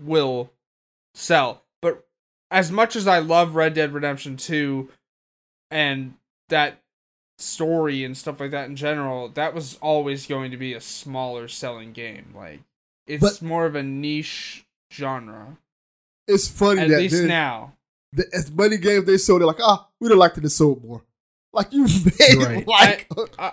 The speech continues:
Speaker 1: I, okay.
Speaker 3: How much more? Like, come on.
Speaker 1: Uh, but also, like, this is the same problem that Square Enix has with the newer Tomb Raider games. It's like, "Oh, it didn't perform well. It sold seven million copies." Like, what are you talking
Speaker 3: Yeah,
Speaker 1: about?
Speaker 3: it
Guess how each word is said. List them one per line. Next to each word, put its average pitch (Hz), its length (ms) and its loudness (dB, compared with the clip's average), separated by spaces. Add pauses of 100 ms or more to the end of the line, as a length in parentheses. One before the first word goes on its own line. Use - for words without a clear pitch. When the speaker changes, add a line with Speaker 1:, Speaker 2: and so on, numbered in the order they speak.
Speaker 1:
I, 208 80 -4
okay. - 180 -2
Speaker 3:
How 269 140 10
much 262 280 8
more? 147 220 8
Like, 135 260 0
come - 180 2
on. 113 260 4
Speaker 1:
Uh, 185 120 -6
but 202 260 0
also, 202 460 2
like, 170 320 0
this 185 180 -4
is 196 140 -8
the 196 80 -6
same 185 300 0
problem 165 480 0
that 139 180 -6
Square 147 320 -6
Enix 147 320 -6
has 123 340 -8
with 131 140 -14
the 123 320 -8
newer 131 440 -8
Tomb 160 280 -10
Raider 117 200 -8
games. 110 360 -20
It's 131 140 -18
like, 135 120 -12
"Oh, 147 180 -2
it 131 100 -6
didn't 139 200 -8
perform 127 400 -12
well. 113 220 -18 (260)
It 139 120 -14
sold 139 260 -8
seven 131 280 -12
million 120 280 -12
copies." - 560 -12 (220)
Like, 101 240 -14 (1400)
what 139 600 -10
are 139 40 -4
you 139 100 -6
talking 135 260 -4
Speaker 3:
Yeah, 110 120 -4
Speaker 1:
about? - 220 -12
Speaker 3:
it 160 220 -2